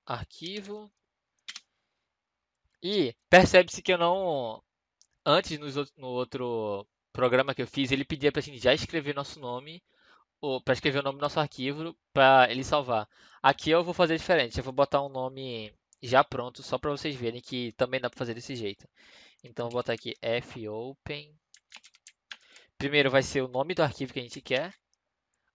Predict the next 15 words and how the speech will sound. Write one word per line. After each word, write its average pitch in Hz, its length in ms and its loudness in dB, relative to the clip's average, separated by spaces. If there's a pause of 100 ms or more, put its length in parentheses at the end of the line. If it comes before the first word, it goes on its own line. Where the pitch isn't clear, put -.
(180)
Antigamente 143 520 4
a 151 40 0
gente 143 120 -12
botava 127 880 6 (920)
o 147 80 -10
nome 143 180 0
da 139 80 8
variável 135 840 6
char, 139 420 4 (320)
que 123 260 -4
guardava 120 460 4
o 120 80 -8
nome 117 260 -12
do 123 80 -2
arquivo. 170 480 -8